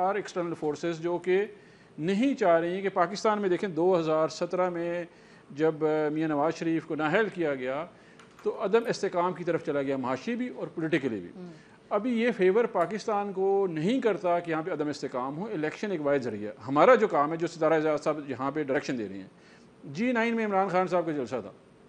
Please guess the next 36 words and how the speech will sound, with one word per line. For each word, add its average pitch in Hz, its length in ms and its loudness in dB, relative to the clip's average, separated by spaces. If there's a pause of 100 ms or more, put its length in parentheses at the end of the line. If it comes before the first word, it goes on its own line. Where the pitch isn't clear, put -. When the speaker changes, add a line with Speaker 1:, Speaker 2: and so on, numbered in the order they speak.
(680)
Speaker 1:
District 139 300 -6
management 135 320 -4
ने 151 60 -6
मना 160 200 -2
किया। 156 280 -8 (440)
आज 196 220 4
बाबर 175 280 6
अवान 180 260 6
साहब 190 260 2
ने 190 80 -2
जाके 170 220 2
डीआरओ 170 420 6
की 165 100 -2
अदालत 147 280 2
में 147 120 -2
पेश 190 300 4
हुए, 156 200 0 (420)
उन्होंने 180 260 0
उनको 151 220 0
बुलाया 165 280 10
हुआ 190 200 8
था 170 120 2
कि 165 120 -2
जी 170 120 -2
आपने 165 360 0
खिलाफ 185 260 0
वर्जी 226 220 2
की 139 160 -4
है। 92 140 -8 (540)
अभी 226 180 -2
ये 190 200 0
जो 269 120 -2
खिलाफ 196 280 4
वर्जी 151 360 -2
है, 131 300 0
जब 165 260 -2